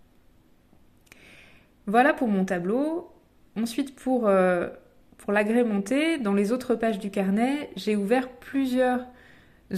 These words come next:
autres espaces dans lesquels je vais noter toutes mes idées, cette fois-ci par type de plat. Donc là, on l'a bien compris, on reprend nos plats,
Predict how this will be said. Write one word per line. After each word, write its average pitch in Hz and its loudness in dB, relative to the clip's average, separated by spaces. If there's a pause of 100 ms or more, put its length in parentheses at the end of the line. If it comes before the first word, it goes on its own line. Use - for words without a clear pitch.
autres 208 0
espaces 247 2
dans 190 -2
lesquels 196 0
je 208 -2
vais 190 0
noter 202 -2
toutes - -6
mes 214 -2
idées, 254 -2
cette - -6
fois-ci 202 -4
par 220 -2
type 240 -8
de 240 -2
plat. 240 -6 (880)
Donc 185 -4
là, 202 4
on 175 -4
l'a 165 -2
bien 170 -6
compris, 202 0
on 208 2
reprend 202 -2 (320)
nos 196 2
plats, 208 0